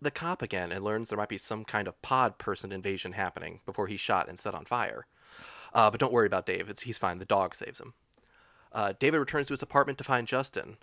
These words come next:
the aforementioned pod invading person, uh, who kidnaps him and other people, including the not dead John. "I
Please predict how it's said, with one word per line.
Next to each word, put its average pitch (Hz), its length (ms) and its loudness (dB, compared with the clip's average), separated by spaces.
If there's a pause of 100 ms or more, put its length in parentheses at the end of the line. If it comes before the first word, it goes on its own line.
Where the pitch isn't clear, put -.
(240)
the 117 160 0
aforementioned 104 760 0 (100)
pod 107 260 0
invading 98 380 -4
person, - 440 -6 (800)
uh, 107 120 -2
who 113 120 -2
kidnaps 110 400 0
him 98 160 -4
and 104 60 -2
other 120 160 0
people, 95 500 -4
including 110 560 -2
the 95 300 -6
not 113 320 0
dead 90 240 -6
John. 120 400 -4 (260)
"I - 80 -14